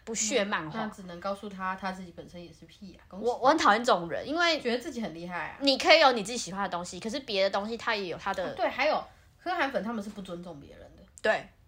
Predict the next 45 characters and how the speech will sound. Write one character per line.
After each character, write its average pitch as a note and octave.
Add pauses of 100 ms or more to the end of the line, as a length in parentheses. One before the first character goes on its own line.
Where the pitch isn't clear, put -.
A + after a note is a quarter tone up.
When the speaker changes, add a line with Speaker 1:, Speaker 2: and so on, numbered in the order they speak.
(120)
Speaker 2:
他 D4
们 D4
不 C4+
知 B3
道 B3
什 F#3
么 D3+
叫 E3+
做 F3
尊 D#3+
重 D#3+
别 -
人。 - (520)
Speaker 1:
对 G#3+
啊。 F3+
Speaker 2:
对 E3+
啊。 E3 (840)
Speaker 1:
我 A#3
觉 B3+
得 D#4+
你 D#4
可 B3
以 B3
有 G3
自 -
己 E3+
的 E3+
喜 F3
好， G#3+
可 G3+
是 G#3+
你 A#3
要 G3+
包 F#3+
容 E3+
所 F3
有， E3+
除 A3+
非 C#4+
那 C4+
个 A#3
人 G3
他 A3+
已 F3
经 F#3